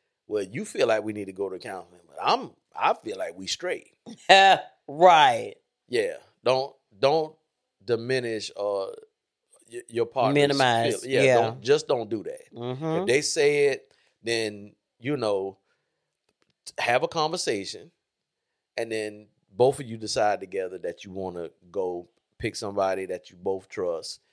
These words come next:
Speaker 1: and then move in that direction.
Speaker 2: Yeah.
Speaker 1: So.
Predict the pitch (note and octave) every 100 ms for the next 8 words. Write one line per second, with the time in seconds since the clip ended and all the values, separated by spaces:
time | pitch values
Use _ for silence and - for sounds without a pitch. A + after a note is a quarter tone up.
0 | _ - G2 F#2+ F#2 G2 F#2+ F#2 _ -
1 | F2+ D#2+ C#2+ C#2 B1+ - - _ _ _
2 | _ _ _ - B2+ B2 A#2 A#2 A#2+ F2+
3 | D2+